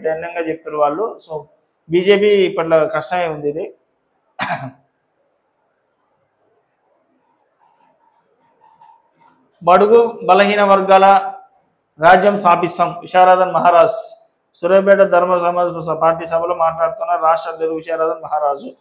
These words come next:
ఈసారి చెప్తున్నా కదా, విశారదన్ మహారాజు సారి సిద్ధాంతాలు కానీ వాళ్ళు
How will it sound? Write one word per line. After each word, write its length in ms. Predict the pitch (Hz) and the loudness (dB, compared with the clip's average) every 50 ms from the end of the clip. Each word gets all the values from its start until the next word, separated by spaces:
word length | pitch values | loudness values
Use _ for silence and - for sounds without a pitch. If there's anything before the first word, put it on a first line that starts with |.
| _ _ _ _ _ _ _ _ _ _ _ _ | _ _ _ _ _ _ _ _ _ _ _ _
ఈసారి 520 | 156 - 170 160 170 196 233 240 233 196 | -6 -2 2 4 4 4 4 2 2 2
చెప్తున్నా 280 | 185 180 - 214 214 214 | -2 -4 -4 -6 -2 -2
కదా, 200 | 196 170 175 190 | 0 2 2 0
విశారదన్ 880 | 190 170 165 202 202 196 196 196 196 196 196 190 190 190 190 190 190 185 | 0 0 0 2 2 4 6 6 6 6 4 4 4 4 2 0 -2 -2
మహారాజు 540 | 180 175 175 180 180 180 180 180 175 175 170 160 | 0 0 2 2 2 0 -2 -4 -10 -14 -8 -4
సారి 580 | 170 170 165 165 165 170 170 170 165 160 156 | -2 0 0 0 -2 -6 -4 -4 -6 -6 -8
సిద్ధాంతాలు 640 | - - 156 156 156 - 170 165 165 165 160 156 156 | -10 -12 -16 -14 -6 -6 -6 -4 0 -2 -2 -2 -2
కానీ 380 | 156 156 151 151 160 165 165 | -4 -6 -6 -6 -8 -14 -10
వాళ్ళు 220 | 160 156 151 151 | -8 -8 -8 -8